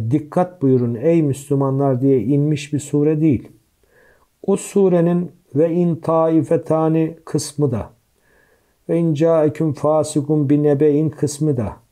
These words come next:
"la yeshar kavmin min kavmin" kısmı da vesaire bütün "la yaktab ba'dukum" kısmı da, yani gıybet kısmı da,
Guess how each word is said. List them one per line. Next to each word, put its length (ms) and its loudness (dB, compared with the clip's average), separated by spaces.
"la 260 2
yeshar 520 0
kavmin 460 0
min 240 0
kavmin" 480 0
kısmı 500 -2
da 200 -4
vesaire 720 0
bütün 500 -2
"la 200 2
yaktab 640 0
ba'dukum" 640 0
kısmı 500 -2
da, 200 -6
yani 300 0
gıybet 520 0
kısmı 460 -4
da, 280 -2